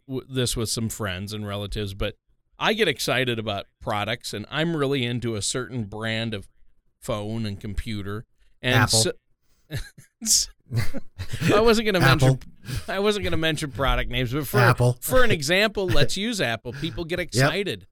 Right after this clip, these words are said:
Speaker 1: about their
Speaker 2: Sure.
Speaker 1: products, and
Speaker 2: Yep.
Speaker 1: they're, they're incredibly good at marketing their products, as are other companies that sell those types of things. But people get excited about Apple or a certain kind of product. I mean, there's certain kind of products that endear loyalty,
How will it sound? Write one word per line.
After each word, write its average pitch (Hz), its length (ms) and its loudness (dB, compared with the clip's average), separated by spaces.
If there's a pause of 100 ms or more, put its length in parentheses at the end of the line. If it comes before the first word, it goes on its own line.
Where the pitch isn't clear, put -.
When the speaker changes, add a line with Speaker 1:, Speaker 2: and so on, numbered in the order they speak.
Speaker 1:
about 135 320 -6
their 143 100 -8
Speaker 2:
Sure. 131 140 4
Speaker 1:
products, 156 500 -4
and 120 340 -6
Speaker 2:
Yep. 135 280 2
Speaker 1:
they're, 135 400 0
they're 131 300 0
incredibly 143 1080 -4 (140)
good 113 200 -6
at 156 100 -6
marketing 104 500 -10
their 92 140 -8
products, 95 460 -10
as 143 260 0
are 147 240 -2
other 131 280 -2
companies 110 500 -10
that 107 180 -14
sell 107 320 -6 (300)
those 123 200 -2
types 117 260 -2
of 120 100 -4
things. 127 280 -4
But 123 200 -2 (240)
people 190 320 -2
get 147 320 -2
excited 139 520 -4
about 160 280 -4
Apple 117 420 -6
or 117 80 -6
a 113 60 -4
certain 117 320 -8
kind 120 200 -8
of 139 100 -10
product. 110 400 -8
I 123 40 -6
mean, 123 140 -4
there's 127 200 -4
certain 156 240 -6
kind 139 240 -6
of 131 120 -10
products 131 420 -6
that 123 180 -6
endear 113 460 -4
loyalty, 120 640 -4